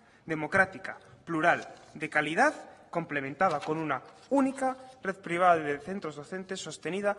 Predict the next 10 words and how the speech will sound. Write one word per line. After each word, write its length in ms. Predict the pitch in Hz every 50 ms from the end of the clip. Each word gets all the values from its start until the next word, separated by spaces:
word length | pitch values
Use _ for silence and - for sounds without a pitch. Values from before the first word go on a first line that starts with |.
| - - -
con 160 | - 139 139
fondos 340 | 135 - 180 175 156 143 -
públicos 440 | - - 165 165 165 160 165 160 143
mediante 320 | 143 139 151 156 147 131
un 80 | 127 131
régimen 340 | 156 180 - - 170 160 160
de 100 | 156 151
conciertos. 600 | - 139 135 - - 120 - - - - - - _ _ _ _ _ _
Es 260 | - - 202 - - - -
importante, 800 | - 160 147 139 - 131 127 - - 220 226 208 - - 123